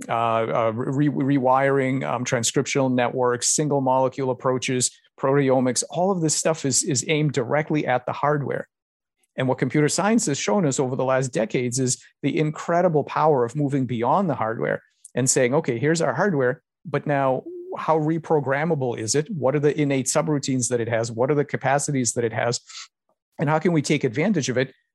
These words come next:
by giving it experiences or stimuli?" So when you hit a keyboard, you're giving, you're giving the thing, uh,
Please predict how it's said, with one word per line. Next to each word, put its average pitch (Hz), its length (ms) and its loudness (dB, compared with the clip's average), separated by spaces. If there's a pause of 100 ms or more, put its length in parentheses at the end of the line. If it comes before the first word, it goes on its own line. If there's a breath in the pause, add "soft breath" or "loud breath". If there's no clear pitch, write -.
by 135 720 0 (640)
giving 151 260 0
it 151 160 -2
experiences 139 760 -2
or 104 60 -6
stimuli?" 131 560 0
So - 160 -4
when 117 100 -2
you 135 80 0
hit 151 80 4
a 139 60 0
keyboard, 117 480 0
you're 113 100 -2
giving, 135 360 0
you're 123 140 -4
giving 139 260 0
the 117 80 0
thing, 117 340 -4
uh, 113 220 -2